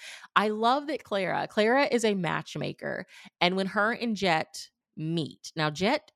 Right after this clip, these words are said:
did grow up in their small town, but he's been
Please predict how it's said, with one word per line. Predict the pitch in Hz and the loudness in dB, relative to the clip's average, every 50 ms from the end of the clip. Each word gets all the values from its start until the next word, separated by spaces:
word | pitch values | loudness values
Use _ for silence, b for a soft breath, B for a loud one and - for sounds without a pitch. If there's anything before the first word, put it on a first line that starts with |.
| - 175 | -8 0
did | - 202 208 202 190 | 4 4 4 4 4
grow | 175 185 185 180 170 | 0 0 0 2 4
up | 170 156 131 - - | 2 2 2 0 -2
in | - 165 165 160 160 | -4 -2 -2 -2 -2
their | 160 151 151 | -4 -4 -6
small | 151 - - 139 131 135 | -6 -8 -6 -4 -2 -2
town, | 135 - 135 123 127 | -2 -4 -6 -6 -6
but | 135 147 | -8 -8
he's | 156 160 147 151 | -10 -10 -10 -4
been | - 196 208 220 220 226 220 | -2 0 0 2 0 -2 -2